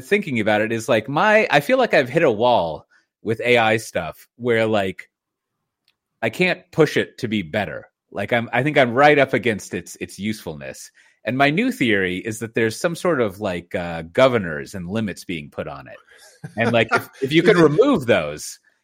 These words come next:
Speaker 1: it might be a
Speaker 2: Mm.
Speaker 1: little more creative and Machiavellian and just kind of, like, clever.
Speaker 2: I
Speaker 1: So
Speaker 2: think,
Speaker 1: maybe
Speaker 2: I think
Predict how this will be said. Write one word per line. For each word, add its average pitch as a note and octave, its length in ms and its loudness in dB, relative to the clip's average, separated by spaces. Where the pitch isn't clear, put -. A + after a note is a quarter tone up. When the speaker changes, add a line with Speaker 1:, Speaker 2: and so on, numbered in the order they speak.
Speaker 1:
it C3 120 2
might F#3+ 220 4
be G3 140 2
a D#3+ 60 4
Speaker 2:
Mm. C3+ 40 0
Speaker 1:
little D3+ 200 6
more C3+ 180 4
creative B2+ 920 2
and E2 280 -10
Machiavellian A#2 1040 2
and F#2+ 140 -6
just C#3+ 160 -6
kind D#3+ 200 2
of, A2 80 0
like, G2+ 200 -2
clever. F#2 460 -2
Speaker 2:
I C3 80 -2
Speaker 1:
So D3 80 4
Speaker 2:
think, F#3+ 200 6
Speaker 1:
maybe B3 120 4
Speaker 2:
I - 20 -4
think E3 180 -6